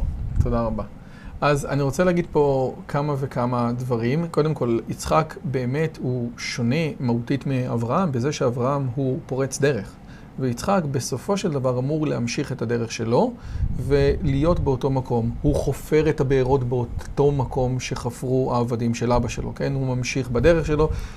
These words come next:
אפשר לחשוב על זה בהיסטוריה הקרובה שלנו, הרב צבי יהודה קוק בעצם הקדיש את החיים שלו להמשיך את הדרך של אבא שלו. אבא שלו היה פורץ דרך, והוא ממשיך את הדרך.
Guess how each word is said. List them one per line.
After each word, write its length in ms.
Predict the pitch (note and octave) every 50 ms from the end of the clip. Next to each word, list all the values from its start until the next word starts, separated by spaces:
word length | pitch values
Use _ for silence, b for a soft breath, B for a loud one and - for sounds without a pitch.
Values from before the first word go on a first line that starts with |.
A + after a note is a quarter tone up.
| B B B
אפשר 180 | - - C#3+
לחשוב 280 | C#3+ C#3 C#3 D3 D3+ C#3
על 60 | C3
זה 80 | B2+ B2
בהיסטוריה 680 | A#2 A#2 A#2 - - - C3 C3 C3 B2 A#2 A#2 A#2 A2+ - -
הקרובה 600 | A#2 A2+ A2 G#2+ G#2+ A2 - - A#2+ A2+ A#2+ A#2
שלנו, 440 | A#2 - C3 C#3 F3+ F#3+ D#3+ C#3 B2+
הרב 220 | A#2+ A#2 B2+ B2 A#2+
צבי 300 | A#2+ - - - C#3 B2+
יהודה 240 | C3 C3 B2+ B2+
קוק 300 | B2+ - - B3+ - - - B B B B B B B
בעצם 420 | C#3 C#3 C#3+ C#3+ - - D3+ C#3 C#3 C3 D#3+
הקדיש 420 | - - - B2 C3 E3+ E3 -
את 100 | D3 -
החיים 280 | B2+ - - C#3 D3+ D#3
שלו 220 | - D#3 C3+ B2
להמשיך 580 | B2 A#2+ A#2+ A#2 A#2 - - F3 E3+ D#3+ - - - - - C#3+
את 140 | C#3 - -
הדרך 400 | B2+ B2 B2+ B2 B2 B2 A#2+ -
של 220 | - - B2 A#2+ -
אבא 240 | - C#3+ C3 B2+ B2+
שלו. 240 | A#2 - B2+ A#2 A#2 F3+ - C3
אבא 120 | A#2+ C3
שלו 260 | A#2 - C3 A#2+ A#2
היה 140 | A2+ A2+ A2+
פורץ 320 | - - A#2+ A#2+ A#2+ -
דרך, 300 | - A3 A#3+ A#3 A3 A3 - B B B B B B -
והוא 360 | A#2+ B2 C3+ C#3+ D3+ D#3+ F3+
ממשיך 440 | C#3 B2+ B2 A#2+ - - B2 - -
את 100 | A#2+ -
הדרך. 360 | A#2 A#2 A2+ A2+ G#2 -